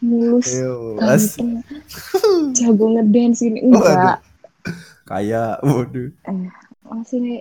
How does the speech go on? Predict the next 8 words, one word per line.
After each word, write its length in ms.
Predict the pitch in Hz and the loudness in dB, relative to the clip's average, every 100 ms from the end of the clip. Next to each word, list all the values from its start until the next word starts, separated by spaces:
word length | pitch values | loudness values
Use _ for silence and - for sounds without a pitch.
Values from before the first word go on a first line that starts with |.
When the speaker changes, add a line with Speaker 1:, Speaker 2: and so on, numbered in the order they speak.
| - | -10
Speaker 1:
masih 320 | 226 226 - 240 | -8 -8 -8 -10
realistis 640 | 240 233 233 - 196 - | -10 -10 -10 -10 -12 -12
lah. 140 | 180 175 | -16 -16
Speaker 2:
Heeh. 480 | - 120 - 92 87 117 _ _ _ _ _ _ _ - | -12 -10 -6 -6 -8 -12 _ _ _ _ _ _ _ 2
Speaker 1:
Dan 160 | 247 | 4
untungnya 480 | 254 302 294 311 311 | 4 2 4 4 4
juga, 400 | 302 240 220 214 | 6 6 6 2
untungnya, 720 | 190 190 190 190 175 175 202 | -2 -4 -6 -6 -8 -10 -12